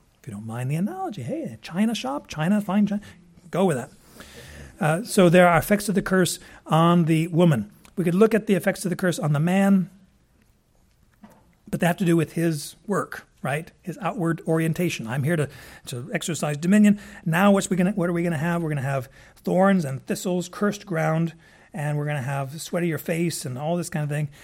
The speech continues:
And, well, good grief, that was, that's not part of the deal. I didn't want that. Death would be better than all this. No, Adam, you're gonna, you're gonna do this. You're gonna bear the penalty for your sin because of your disobedience to me.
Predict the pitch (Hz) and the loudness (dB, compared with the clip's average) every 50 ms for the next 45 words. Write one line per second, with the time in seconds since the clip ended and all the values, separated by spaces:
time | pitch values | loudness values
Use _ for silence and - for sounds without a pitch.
0 | - - - - 180 156 156 156 165 202 247 196 220 214 269 262 214 277 269 220 | -16 -10 -6 -4 -2 0 0 0 0 0 0 -2 -2 -2 -2 -4 -2 -2 -2 -2
1 | 147 - - 143 214 285 208 156 151 196 214 220 214 - - 269 277 240 - 202 | -2 -2 -4 -6 -4 -2 -2 -4 -4 -4 -8 -10 -10 -12 -14 -14 -12 -6 -2 -2
2 | 175 175 175 156 170 185 208 190 220 285 294 208 156 151 143 - - 185 202 220 | 0 0 0 -2 -2 -2 0 0 0 -2 -2 -2 -2 -2 -2 -2 -2 -4 -4 -4
3 | 220 - _ _ _ - - - _ - - - 185 175 - 208 165 165 151 156 | -6 -10 _ _ _ -20 -20 -20 _ -6 -2 0 0 0 -2 -4 -4 -2 -2 0
4 | 151 156 151 139 147 143 139 139 139 120 - - - - - _ - 165 143 139 | 0 0 0 0 0 -2 -2 -2 -4 -6 -8 -12 -20 -20 -20 _ -6 -4 -2 0
5 | 143 143 139 117 - - _ _ _ _ - 226 - _ - - 160 170 175 160 | 0 -2 -4 -6 -10 -16 _ _ _ _ -20 -20 -20 _ -4 0 0 2 2 0
6 | 156 170 180 165 143 135 - - 330 311 208 175 214 240 214 160 180 208 226 151 | 0 0 0 -2 -2 -4 -8 -12 -10 -6 -4 -2 -2 -2 -2 0 0 0 0 0
7 | 110 - - 175 175 175 160 143 131 127 151 175 175 170 170 170 170 - - 214 | -2 -6 -4 -2 -2 -2 -2 -2 -4 -2 0 2 2 4 4 2 0 -2 -4 -6
8 | 147 147 139 131 - - - 196 185 180 175 - 185 175 165 - 165 151 147 147 | -6 -6 -6 -8 -8 -6 -4 -2 -2 -2 -2 -2 -4 -4 -4 -6 -6 -6 -6 -6
9 | - - 185 160 156 147 143 147 156 143 135 147 139 143 135 143 143 - - 147 | -6 -4 -4 -4 -2 -4 -4 -6 -8 -8 -8 -8 -8 -8 -6 -8 -8 -8 -8 -6
10 | 135 143 139 139 131 - - 165 143 131 117 113 | -6 -6 -6 -6 -8 -8 -6 -6 -4 -4 -4 -6